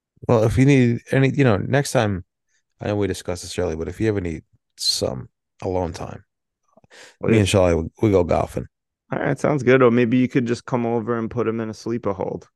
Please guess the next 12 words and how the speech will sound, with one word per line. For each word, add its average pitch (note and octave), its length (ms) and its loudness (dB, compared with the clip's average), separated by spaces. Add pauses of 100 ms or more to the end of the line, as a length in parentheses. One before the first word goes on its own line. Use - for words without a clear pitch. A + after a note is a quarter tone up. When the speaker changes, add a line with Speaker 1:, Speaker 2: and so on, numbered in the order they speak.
(160)
Speaker 2:
<laughs> D3 140 0 (920)
Speaker 1:
Yeah, D3 120 4
I G#3+ 40 2
could C#3+ 100 -6
do G#2 100 -2
that F#2 200 0
too. A2 220 2
Speaker 2:
Just C3 160 -4
put C3 120 6
him A#2+ 160 4
right C3 160 2
out. B2 300 -2